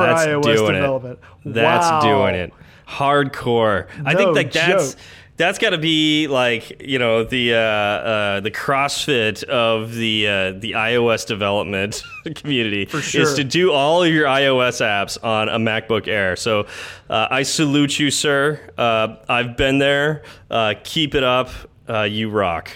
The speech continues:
Speaker 2: For sure. We're not, we're not worthy. <laughs>
Speaker 1: <laughs> Yeah, exactly. <laughs>
Speaker 2: And finally, the last bit of feedback after this marathon <laughs> feedback loop. Uh, Joe Cab tells us that grok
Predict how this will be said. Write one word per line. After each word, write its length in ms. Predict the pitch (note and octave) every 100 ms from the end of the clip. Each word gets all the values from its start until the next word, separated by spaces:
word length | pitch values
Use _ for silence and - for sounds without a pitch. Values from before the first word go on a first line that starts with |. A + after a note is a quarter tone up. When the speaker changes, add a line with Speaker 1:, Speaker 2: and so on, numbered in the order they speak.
| -
Speaker 2:
For 100 | -
sure. 380 | C3+ - D3+ C3
We're 160 | A#2 D3
not, 300 | F3+ E3+ E3+
we're 100 | F#3
not 200 | F#3+ F3
worthy. 400 | F#3 E3+ D3 A#2 - -
<laughs> 180 | E3 - - - -
Speaker 1:
<laughs> 140 | D3+ D3
Yeah, 300 | F#3+ B2 -
exactly. 760 | D#3 C3+ B2+ A#2 A2+ G2+ F#2+ D#3
<laughs> 680 | D3+ C#3+ C3 C#3+ - - -
Speaker 2:
And 300 | F3 F3+ D#3 - - - - - - -
finally, 460 | G3 A3 G3 D#3+
the 140 | C#3 C#3
last 560 | C#3+ D#3+ F3 F3 -
bit 120 | F#3 E3
of 100 | D#3
feedback 640 | - E3+ D3+ D3+ C#3+ B2+
after 240 | E3+ D3+ D#3+
this 240 | C#3+ -
marathon 800 | D3+ D#3 D#3 D#3 D#3 G#3 F3+ C#3+
<laughs> 140 | -
feedback 500 | F3 E3 C#3+ C#3 B2+ - -
loop. 320 | C#3+ C3+ B2+ - - - - -
Uh, 520 | E3+ D#3+ D3 C#3 C#3 - - E3+
Joe 300 | C#3 E3+ F#3+
Cab 640 | G3 F#3+ E3 D#3+ D#3 C#3 - - -
tells 440 | - F#3 E3 D3+
us 240 | D3+ C#3+ -
that 360 | D3+ C#3+ C#3 D3+
grok 540 | D3 D3+ G3 C4 -